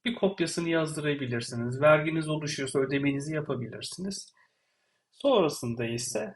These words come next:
süreciniz tamamlanmış olacak. Kısa bir işlem, basit bir işlem ama yasal yükümlülüğünüz var. Eğer bu yapılmadığı takdirde kademeli olarak cezalandırırsınız. Üç yüz dolar, beş yüz dolar, bin beş yüz dolar,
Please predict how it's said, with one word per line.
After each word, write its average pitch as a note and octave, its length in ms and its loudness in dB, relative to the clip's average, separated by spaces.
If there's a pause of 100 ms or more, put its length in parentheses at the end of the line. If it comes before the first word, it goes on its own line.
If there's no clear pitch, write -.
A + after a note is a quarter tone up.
(140)
süreciniz B2+ 640 0
tamamlanmış D#3+ 680 2
olacak. C#3+ 420 -6
Kısa A3 300 2
bir G#3+ 60 -4
işlem, G#3 500 -2
basit - 380 0
bir G3+ 80 -2
işlem G3 520 0
ama E3 180 2
yasal E3 420 2
yükümlülüğünüz G3 840 4
var. G3+ 280 6 (400)
Eğer F3+ 320 10
bu G3 80 0
yapılmadığı D#3 640 0
takdirde E3 580 0
kademeli G3 500 2
olarak D3 320 0
cezalandırırsınız. C3+ 1200 0
Üç G3 460 -10
yüz D3+ 140 -2
dolar, C#3 400 6
beş C3 220 -2
yüz C3+ 140 -6
dolar, C3+ 400 2
bin B2+ 220 -4
beş B2+ 220 -2
yüz C#3 120 -10
dolar, C#3 400 2